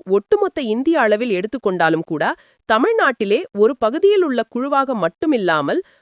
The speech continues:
மாபெரும் பெண்கள் சக்தி இயக்கமாக இருக்கிறது. பெண்களுக்கு உண்டான சக்தி என்பது மிகப்பெரிய சக்தி என்பதை உணர்ந்து கொண்டு, ஆயிரத்தி தொள்ளாயிரத்தி எண்பத்தி ஒன்பதாம் ஆண்டில் முத்தமிழறிஞர் கலைஞர் அவர்களுடைய காலத்தில் பெண்கள் கையில் பொருளாதார சக்தி வரவேண்டும் என்ற உணர்வோடு விதைக்கப்பட்ட விதை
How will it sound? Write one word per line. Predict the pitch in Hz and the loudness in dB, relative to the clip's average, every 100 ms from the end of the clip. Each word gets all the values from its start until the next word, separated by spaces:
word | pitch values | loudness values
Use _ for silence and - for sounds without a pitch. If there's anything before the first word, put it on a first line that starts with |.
| - | -6
மாபெரும் | 185 208 349 370 370 392 | 0 2 2 2 -2 0
பெண்கள் | 233 254 381 440 - | 0 0 0 -2 -2
சக்தி | 254 - | -6 -6
இயக்கமாக | 214 202 233 196 160 285 | -4 -4 -2 -2 -2 -2
இருக்கிறது. | 226 196 175 143 120 - _ _ _ _ _ | -4 -4 -4 -4 -6 -10 _ _ _ _ _
பெண்களுக்கு | 240 285 403 440 381 370 | 0 2 2 2 0 -2
உண்டான | 269 247 247 | 0 0 0
சக்தி | 226 185 - 302 | -2 -6 -4 -2
என்பது | 240 196 196 | 0 0 -2
மிகப்பெரிய | 320 202 202 392 370 359 | -2 -2 -2 -4 -2 -2
சக்தி | 349 254 - 294 | -2 -6 -8 -2
என்பதை | 240 226 226 | -2 0 -2
உணர்ந்து | 190 175 220 240 | 0 0 0 -4
கொண்டு, | - 165 247 427 _ _ | -4 -2 -2 -6 _ _
ஆயிரத்தி | - 269 440 453 | 0 2 2 2
தொள்ளாயிரத்தி | 440 320 294 294 277 269 | 0 0 0 0 -2 -2
எண்பத்தி | 214 233 277 262 | -2 -2 -2 0
ஒன்பதாம் | 185 226 330 302 | 0 2 0 0
ஆண்டில் | 214 180 277 381 | 0 0 -2 -4
முத்தமிழறிஞர் | 220 233 339 339 330 311 277 269 | -6 -4 0 2 2 2 0 -2
கலைஞர் | 226 202 269 285 214 | -2 -2 0 -2 -2
அவர்களுடைய | 220 220 214 202 196 | -2 -2 -2 -2 -2
காலத்தில் | 190 190 185 302 381 _ _ _ | -2 0 -2 -4 -6 _ _ _
பெண்கள் | 262 359 466 427 | 2 4 2 0
கையில் | 269 254 277 | 0 -2 -4
பொருளாதார | - 247 392 403 339 285 | 0 2 4 2 2 0
சக்தி | 262 208 - | -4 -8 -6
வரவேண்டும் | 190 175 294 302 285 | -2 0 0 -2 -2
என்ற | 277 233 208 | -2 0 0
உணர்வோடு | 180 202 208 190 247 | 0 0 0 -2 -2
விதைக்கப்பட்ட | 196 220 269 294 233 214 | 0 -2 -2 -4 -4 -6
விதை | 170 190 | -4 -2